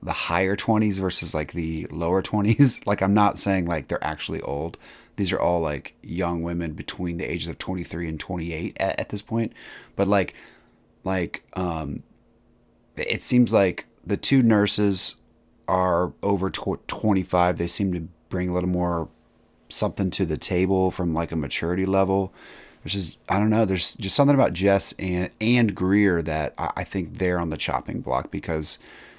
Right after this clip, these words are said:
I just think that they're probably the less, like, mature of the group. I,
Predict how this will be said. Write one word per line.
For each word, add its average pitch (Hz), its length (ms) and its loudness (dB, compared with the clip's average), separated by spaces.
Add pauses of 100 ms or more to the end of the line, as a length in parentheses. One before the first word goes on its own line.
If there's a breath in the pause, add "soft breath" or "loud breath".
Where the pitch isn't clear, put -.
(200 loud breath)
I 95 80 -2
just 82 200 -2
think 87 120 -4
that - 160 -8
they're 85 220 -2 (180)
probably 90 220 -2
the 82 80 -4
less, 82 500 0 (300)
like, 85 240 -4
mature 87 500 0
of 110 240 0
the 123 80 2
group. 123 320 -2
I, 117 160 2